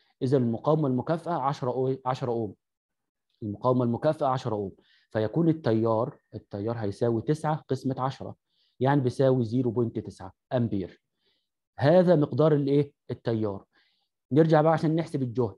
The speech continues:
إذن الجهد هيساوي التيار اللي المار اللي هو تسعة، زيرو بوينت تسعة، امبير ضرب قيمه المقاومه اللي هي خمسة اوم. اذا طبعًا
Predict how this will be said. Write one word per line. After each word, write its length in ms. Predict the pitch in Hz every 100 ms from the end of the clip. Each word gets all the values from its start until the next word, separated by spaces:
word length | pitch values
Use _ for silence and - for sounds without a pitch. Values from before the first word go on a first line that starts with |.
| -
إذن 160 | 127
الجهد 280 | 127 120 160
هيساوي 540 | 151 135 139 135 160 160 _ _ _ -
التيار 540 | 120 - 127 156 160
اللي 580 | 131 117 110 110 110 113
المار 380 | 113 113 147 180
اللي 140 | 131 120
هو 120 | 123
تسعة، 400 | 139 135 120 -
زيرو 320 | 110 107 135 120
بوينت 280 | 131 127
تسعة، 380 | 123 - 147 175 _ _ _ -
امبير 380 | 104 135 185 202
ضرب 380 | 135 185 160
قيمه 300 | 147 151 180 165
المقاومه 520 | 139 131 151 151 151
اللي 120 | 123
هي 120 | 139
خمسة 300 | 131 123 117
اوم. 160 | 92 95 _ _ _ _ _ _ _ -
اذا 200 | 151 156
طبعًا 400 | 147 147 135 143